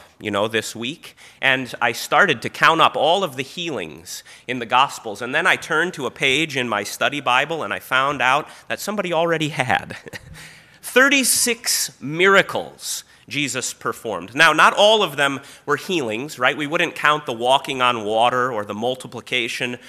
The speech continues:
of the bread as a healing, and yet thirty-six of these miraculous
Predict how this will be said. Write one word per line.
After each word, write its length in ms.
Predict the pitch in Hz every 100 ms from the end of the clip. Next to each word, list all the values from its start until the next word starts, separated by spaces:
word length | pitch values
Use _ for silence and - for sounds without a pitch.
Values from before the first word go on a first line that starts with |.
| - -
of 140 | 113
the 80 | 110
bread 420 | 101 113 117 123
as 240 | 135 110 104
a 40 |
healing, 680 | 90 - 156 127 85 85 110
and 200 | 127 139
yet 240 | 160 160 - -
thirty-six 840 | - 220 262 247 - - 190 - -
of 160 | 139
these 220 | 127 135
miraculous 1120 | 117 120 101 123 170 180 185 151 131 - -